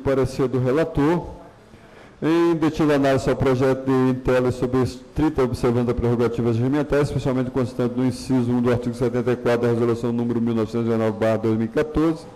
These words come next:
a qual estabelece que compete à Comissão de Segurança Pública opinar sobre proposições que dizem respeito à segurança urbana municipal. Esta comissão entende o seguinte, o impasse no confronto entre os direitos inerentes à pessoa humana e os interesses pela segurança da coletividade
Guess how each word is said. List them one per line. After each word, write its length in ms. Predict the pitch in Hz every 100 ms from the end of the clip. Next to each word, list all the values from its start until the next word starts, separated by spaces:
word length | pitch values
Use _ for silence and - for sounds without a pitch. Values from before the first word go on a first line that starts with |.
| - - - - -
a 160 | 123 135 - - -
qual 180 | 147 147
estabelece 560 | 143 156 135 139 135
que 60 | -
compete 340 | 135 117 127
à 20 | 127
Comissão 300 | 127 120 123
de 80 |
Segurança 420 | 135 123 123 127 117
Pública 320 | 120 120 120
opinar 180 | 120 113
sobre 280 | 123 120
proposições 420 | 120 117 107 117 113
que 100 | 110
dizem 200 | 117 120
respeito 400 | 117 123 123 120
à 20 |
segurança 420 | 117 113 117 117
urbana 280 | 123 120 120
municipal. 840 | 120 113 - 151 160 160 - - - - - - - -
Esta 320 | 170 185 185
comissão 460 | 170 165 151 170 160
entende 220 | 170 156
o 40 |
seguinte, 520 | - 151 135 123 -
o 20 | 131
impasse 480 | 123 147 160 -
no 140 | 156 147
confronto 680 | - 165 - 135 127 117 139
entre 160 | 143
os 140 | 143 139
direitos 640 | 175 147 135 123 - - -
inerentes 640 | 147 156 131 117 113 - - -
à 100 | 151
pessoa 480 | - 151 - 135 127
humana 360 | 113 113 107
e 120 | 110
os 140 | 143 147
interesses 640 | 175 196 175 127 117 -
pela 320 | - - 139
segurança 500 | 127 120 117 117 117 -
da 100 | 113
coletividade 840 | 117 117 113 143 139 147 156 -